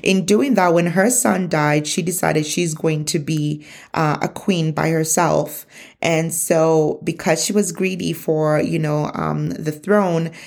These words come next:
she decided to kill all her, you know, grandchildren.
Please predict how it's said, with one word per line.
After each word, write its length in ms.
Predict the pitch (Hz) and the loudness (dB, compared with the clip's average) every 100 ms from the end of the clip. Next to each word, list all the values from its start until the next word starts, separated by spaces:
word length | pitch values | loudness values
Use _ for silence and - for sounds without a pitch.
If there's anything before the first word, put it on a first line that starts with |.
| - | -12
she 340 | - - 180 170 | -4 -2 0 0
decided 560 | 170 - 151 151 151 - | -2 0 0 0 -2 -4
to 100 | 151 | -6
kill 440 | - - 170 156 - | -10 -2 0 0 0
all 280 | 156 160 175 | 2 4 2
her, 480 | 160 156 151 151 - | 0 0 0 0 0
you 100 | 165 | -2
know, 140 | 156 | -2
grandchildren. 1000 | 151 160 156 170 - 160 151 - - 160 | -2 -2 -2 -2 -2 -2 -2 -2 -4 -6